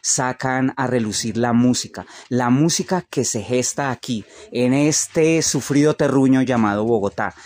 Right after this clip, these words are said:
Divisor, una banda de death metal, y si me ponen a explicar cómo dibujaría en palabras, mm, a Divisor,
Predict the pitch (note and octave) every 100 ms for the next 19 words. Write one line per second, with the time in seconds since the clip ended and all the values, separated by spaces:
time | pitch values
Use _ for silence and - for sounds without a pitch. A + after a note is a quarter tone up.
0 | - - C#3+ C#3 G3+ E3+ B2 C3 D3+ D#3+
1 | D3+ D3+ B2+ B2+ D3 D3 D#3+ E3 - -
2 | - - C#3+ D3+ C#3+ B2+ D3 D3+ E3+ F3+
3 | - - D3 - B2+ A#2 B2 B2 C3+ C#3+
4 | D3+ _ _ - D#3+ D#3+ E3 E3 E3 C#3
5 | C#3 B2+ A2 A2 A#2+ B2+ D3 B2 G#2 G#2
6 | A2+ C3 - - _ _ - - _ _
7 | _ _ - A#2 A2 G#2+ G#2 G2+ G2 -
8 | A#2 C#3+ F3 E3 C#3 - D3 F3